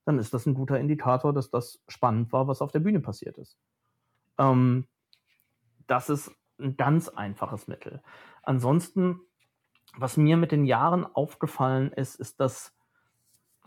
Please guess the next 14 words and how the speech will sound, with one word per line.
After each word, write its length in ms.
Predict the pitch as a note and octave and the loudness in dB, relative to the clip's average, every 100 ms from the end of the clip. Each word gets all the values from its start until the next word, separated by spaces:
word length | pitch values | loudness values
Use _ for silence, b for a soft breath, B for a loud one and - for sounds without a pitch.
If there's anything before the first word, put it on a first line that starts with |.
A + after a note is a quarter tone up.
| - | -10
Shows, 800 | - - D3+ F#3 A3 - - - | -4 2 4 4 2 -4 -18 -8
gerade 440 | C#3 C3+ D#3 F#3 | -4 -2 0 0
die 200 | F3 - | 0 -2
Outdoor-Shows, 880 | B2 E3 - D#3 D3 - B2+ C#3+ - | -2 -2 -2 -2 0 -2 -4 -4 -2
auch 200 | D3+ C#3+ | -2 0
eine 140 | D#3 D3+ _ | -2 -4 _
unheimliche 1000 | E3 F3+ D#3 D#3 D3+ D3 D3 D3 C3 B2+ | 2 2 2 0 2 0 2 2 2 4
Werbewirkung 1040 | B2 C3+ C#3+ C3 A#2+ F#2+ E2+ - F2 F2+ | 2 4 4 2 0 -2 -2 -4 -8 -6
haben. 360 | - D#2+ - C#3 b b b _ | -4 -4 -6 -12 b b b _
Weil 280 | A#2 B2 B2+ | -2 0 0
letztendlich 840 | C3+ - - D3 F3 G3 F3+ - _ _ _ _ _ _ - | -2 -4 -6 -4 -2 -2 -2 -6 _ _ _ _ _ _ -4
ein 120 | C#3 | -2
Park 540 | - C#3 D#3+ F#3 - | -2 0 0 -2 -8
kann 760 | - - - C#3 D3+ E3 E3+ | -10 -8 0 2 2 2 -2